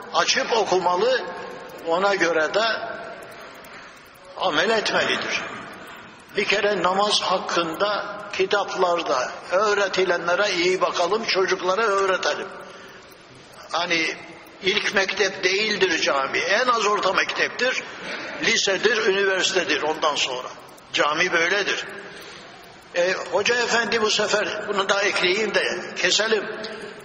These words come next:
Hoca efendi namazdan bahsetti mi, onu bilen geliyor bu sefer. <laughs> Hocaya,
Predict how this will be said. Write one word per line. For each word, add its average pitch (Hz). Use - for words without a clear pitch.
Hoca 233
efendi 190
namazdan 220
bahsetti 214
mi, 240
onu 214
bilen 220
geliyor 175
bu 143
sefer. 143
<laughs> 151
Hocaya, 190